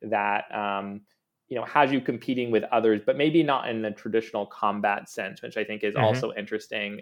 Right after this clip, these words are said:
Speaker 1: Um, one, one example, which is essentially combat, but sort of themed differently, is, uh,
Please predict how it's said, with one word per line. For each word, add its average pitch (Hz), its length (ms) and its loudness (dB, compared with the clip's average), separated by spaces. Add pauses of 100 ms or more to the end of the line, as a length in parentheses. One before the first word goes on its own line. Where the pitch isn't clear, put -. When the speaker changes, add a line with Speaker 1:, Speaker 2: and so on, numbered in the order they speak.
Speaker 1:
Um, 107 320 -2 (760)
one, 156 420 4
one 170 140 6
example, 131 460 6
which 120 220 6
is 113 280 0 (240)
essentially 208 400 6
combat, 135 540 6
but 127 100 0
sort 127 140 0
of - 140 -2
themed 120 240 -4
differently, 117 560 -2 (120)
is, 104 300 -2
uh, 98 200 0